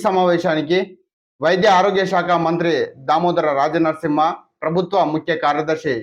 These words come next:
శాంతికుమారి, సంబంధిత శాఖ అధికారులు హాజరయ్యారు. ఈ సమావేశంలో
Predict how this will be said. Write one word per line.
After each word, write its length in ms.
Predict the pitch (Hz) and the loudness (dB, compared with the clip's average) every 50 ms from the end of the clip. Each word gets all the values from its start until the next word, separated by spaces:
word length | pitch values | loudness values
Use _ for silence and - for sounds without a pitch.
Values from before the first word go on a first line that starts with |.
| 107 - - | -8 -8 -6
శాంతికుమారి, 720 | 143 135 151 156 165 160 165 160 156 147 151 147 156 160 175 170 - _ - | -4 -4 -4 -4 -4 -4 -4 -2 0 0 0 0 0 -2 -4 -6 -8 _ -4
సంబంధిత 460 | 156 156 165 165 165 156 151 156 139 143 - | -2 -2 -2 -2 -2 -2 -2 -2 -4 -2 -2
శాఖ 200 | 143 147 151 - 165 147 135 139 | -4 -2 -2 0 0 0 0 0
అధికారులు 420 | 135 143 127 151 143 143 143 135 127 | -2 -4 -4 -2 -2 -2 -2 -2 -2
హాజరయ్యారు. 600 | 131 127 135 131 135 131 131 127 120 117 113 - _ _ _ _ _ _ - | -4 -2 -2 -2 0 0 0 0 0 -2 -4 -8 _ _ _ _ _ _ -4
ఈ 100 | 151 170 170 170 | -2 -2 0 0
సమావేశంలో 560 | 185 160 170 170 165 160 160 170 151 156 151 | 0 0 0 0 0 0 -2 -2 -2 0 0